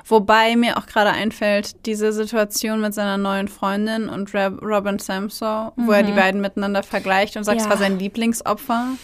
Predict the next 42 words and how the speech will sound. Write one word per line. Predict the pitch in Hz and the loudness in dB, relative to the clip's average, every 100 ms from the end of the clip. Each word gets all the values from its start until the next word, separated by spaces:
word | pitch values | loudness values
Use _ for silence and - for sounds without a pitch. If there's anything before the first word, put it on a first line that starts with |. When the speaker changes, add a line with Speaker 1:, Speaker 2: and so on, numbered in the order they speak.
| - - | -16 -6
Speaker 1:
Das | - | -4
hat | 196 | -2
mir | 185 | -2
den | 180 | -2
Magen | 175 180 | -4 -4
umgedreht, | 180 190 185 180 | -6 -6 -6 -6
mir | 180 | -4
ist | 196 | -2
so | |
Speaker 2:
Mhm. | 220 233 | -2 0
Speaker 1:
schlecht | 233 220 226 | 0 0 0
geworden. | 190 185 190 214 - _ _ _ _ _ _ - | 0 -2 -4 -8 -12 _ _ _ _ _ _ -6
Speaker 2:
Ja, | 226 - | -6 -4
er | 208 | -2
sagt | 214 240 226 | 0 0 -2
dann | 220 | -4
noch | 220 - - _ _ _ _ | -4 -10 -20 _ _ _ _
ganz | 196 220 226 - _ | -4 -4 -6 -12 _
schreckliche | - 208 226 220 - | -8 -6 -6 -8 -6
andere | 220 214 196 | -4 -2 -4
Dinge, | 196 202 214 | -4 -6 -4
die | 196 | -6
ich | - | -6
aber | 220 202 - | -6 -4 -4
aus | 196 | -6
Respekt | 196 - 196 | -6 -6 -6
vor | - 202 | -8 -6
dem | 190 | -4
Opfer | 180 - 185 | -6 -8 -6
nicht, | 185 - - - - | -6 -8 -16 -20 -12
äh, | 190 | -10
äh, | 202 - - - - - - - - - | -10 -12 -14 -12 -10 -14 -16 -20 -20 -16
vorlesen | - 190 202 220 220 | -4 0 2 2 0
wollte. | 220 214 240 254 - - - | 0 -2 -2 -4 -6 -16 -8
Speaker 1:
Ja. | 226 208 | -6 -6
Speaker 2:
Und | - | -6
das | 196 202 | -6 -6
ist | |
einfach | - - - - - - _ _ - _ _ - _ - | -8 -10 -12 -20 -20 -20 _ _ -20 _ _ -20 _ -14
widerliche | 202 247 277 247 220 - - | -2 4 6 6 4 0 -2
Aussagen, | 320 - 185 202 | -2 -2 -4 -4
wirklich. | 247 233 220 | -4 -6 -6